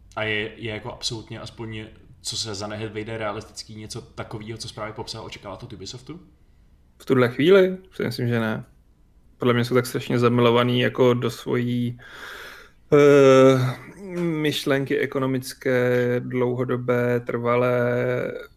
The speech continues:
Speaker 2: udržitelné rozvojovosti těch jednotlivých titulů, že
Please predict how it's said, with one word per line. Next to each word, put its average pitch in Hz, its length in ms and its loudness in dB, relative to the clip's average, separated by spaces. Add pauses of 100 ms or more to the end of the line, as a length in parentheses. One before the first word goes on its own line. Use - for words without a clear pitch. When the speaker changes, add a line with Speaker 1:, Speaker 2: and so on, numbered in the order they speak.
Speaker 2:
udržitelné 120 960 -2
rozvojovosti 120 880 -2
těch 127 220 -6
jednotlivých 127 600 -4
titulů, 120 580 -8
že 123 380 -8